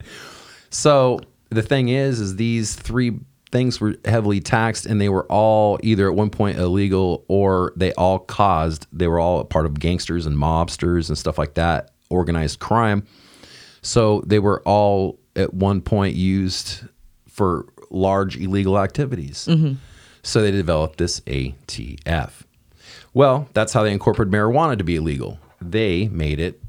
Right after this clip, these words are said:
Speaker 1: a tax, tax law. And when Anslinger got this passed, it was a law that you really couldn't, let me give an example. So to put it back in context, the violence-ridden era of Al Capone had given birth to a federal law to curb the unlawful sale of Tommy guns,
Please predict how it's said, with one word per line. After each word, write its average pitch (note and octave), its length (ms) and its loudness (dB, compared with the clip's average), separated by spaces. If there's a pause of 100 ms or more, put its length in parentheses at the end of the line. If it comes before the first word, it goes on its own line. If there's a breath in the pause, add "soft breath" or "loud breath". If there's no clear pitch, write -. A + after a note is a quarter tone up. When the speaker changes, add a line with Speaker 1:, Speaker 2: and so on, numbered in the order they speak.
Speaker 1:
a - 40 -12
tax, - 600 -8 (180)
tax - 380 -6
law. C#3 380 2 (640 loud breath)
And G2 80 -2
when G#2+ 100 2
Anslinger A#2+ 460 2
got A2+ 180 4
this - 160 -2
passed, A#2 640 -2 (140)
it G2+ 80 2
was G2 160 2
a G2 60 2
law A#2 560 2 (580 soft breath)
that A#2 160 4
you A2 160 2
really D#3 240 2
couldn't, C#3+ 840 0 (520 soft breath)
let D3+ 100 2
me D3+ 80 4
give C3 140 4
an G#2+ 60 0
example. E2+ 440 0
So A#2+ 440 4 (880)
to - 80 0
put - 160 4
it G#2 80 0
back A#2 200 4
in G2+ 80 -2
context, F#2 580 -2
the F#2+ 60 2
violence-ridden B2 800 2
era F#2+ 240 2
of E2 100 0
Al F#2+ 140 4
Capone F2+ 440 0
had E2+ 180 0
given F2+ 200 2
birth G2 300 0
to - 120 0
a D#2 40 -2
federal G2+ 400 2
law F#2 240 4
to - 120 -8
curb F2+ 200 -2
the - 140 -2
unlawful F#2 400 0
sale A2 480 2
of F2+ 100 -4
Tommy G#2 300 2
guns, - 400 -8